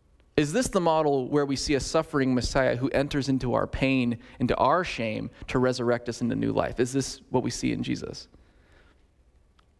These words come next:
I don't think this is how Jesus works. I think Jesus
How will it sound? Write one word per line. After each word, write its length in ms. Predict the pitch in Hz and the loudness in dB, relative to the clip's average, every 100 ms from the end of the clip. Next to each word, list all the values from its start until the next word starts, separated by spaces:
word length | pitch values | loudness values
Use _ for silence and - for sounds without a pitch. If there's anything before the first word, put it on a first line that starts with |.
| _ | _
I 80 | 156 | 2
don't 160 | 196 | 2
think 100 | 160 | -2
this 140 | 147 131 | -6 -6
is 100 | 123 | -2
how 120 | 117 | -2
Jesus 360 | 107 110 98 - | -2 -6 -6 -6
works. 360 | - - - - _ _ - _ _ _ _ - | -6 -6 -14 -16 _ _ -20 _ _ _ _ -4
I 100 | 127 | 0
think 160 | 151 180 | 2 0
Jesus 360 | 127 143 131 | 0 -2 -4